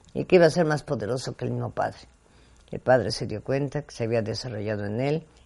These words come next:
envidia, soberbia, deseos de poder. Se tomó varios mundos bajo su posesión, el padre no se los quitó, es una pequeña galaxia que todavía está bajo su poder, pero le quitó su luz,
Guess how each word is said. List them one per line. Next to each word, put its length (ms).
envidia, 680
soberbia, 640
deseos 380
de 80
poder. 360
Se 120
tomó 260
varios 260
mundos 220
bajo 160
su 120
posesión, 720
el 60
padre 240
no 120
se 140
los 140
quitó, 300
es 140
una 140
pequeña 420
galaxia 480
que 100
todavía 280
está 200
bajo 240
su 120
poder, 480
pero 180
le 140
quitó 240
su 160
luz, 280